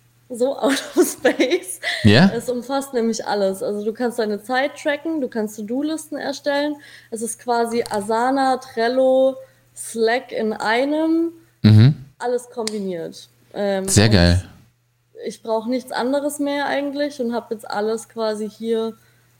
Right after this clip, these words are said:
Speaker 1: reingeworfen und, ähm, organisiere mich komplett mit A-Work.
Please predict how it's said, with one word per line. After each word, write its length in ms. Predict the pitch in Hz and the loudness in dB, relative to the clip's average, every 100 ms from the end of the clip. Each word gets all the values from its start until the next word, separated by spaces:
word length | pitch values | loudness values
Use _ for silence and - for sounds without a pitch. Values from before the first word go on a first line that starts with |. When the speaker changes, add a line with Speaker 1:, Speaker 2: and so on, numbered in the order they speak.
| _ | _
Speaker 1:
reingeworfen 960 | 208 226 240 240 226 240 247 247 254 254 | -4 0 0 0 0 0 0 -2 -4 -2
und, 420 | 170 214 214 214 | -2 -4 -4 -6
ähm, 360 | 180 214 214 208 | -6 -4 -4 -4
organisiere 520 | 208 208 214 214 233 | -4 -2 -2 0 -2
mich 140 | 226 | -2
komplett 380 | - 214 208 220 | -6 -8 -6 -8
mit 120 | 208 196 | -8 -4
A-Work. 460 | 247 220 180 175 | -2 -2 -4 -6